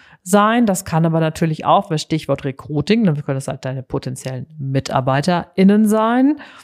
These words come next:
Wenn du jetzt zum Beispiel auch sagst, ja, ich muss jetzt irgendwie zum Beispiel mein Unternehmen mehr in die Presse bringen, dann kann es natürlich auch sein, dass du zum Beispiel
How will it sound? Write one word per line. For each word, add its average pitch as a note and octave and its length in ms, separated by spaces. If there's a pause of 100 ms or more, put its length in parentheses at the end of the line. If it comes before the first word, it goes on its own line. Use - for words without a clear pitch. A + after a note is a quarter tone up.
(340)
Wenn E3 460
du D#3+ 600
jetzt - 640
zum D3+ 140
Beispiel D3 220
auch C#3+ 40
sagst, D3 220
ja, C#3+ 80
ich D3 120
muss C#3+ 160
jetzt C#3 120
irgendwie C#3 420
zum D3 140
Beispiel C#3+ 200
mein C#3 140
Unternehmen C#3+ 440
mehr C#3+ 200
in C3+ 60
die C#3 100
Presse C#3+ 480
bringen, E3+ 420
dann F3 140
kann D3+ 240
es D#3 120
natürlich E3 340
auch D#3+ 80
sein, E3+ 300
dass E3 160
du E3+ 80
zum F3 180
Beispiel G3 380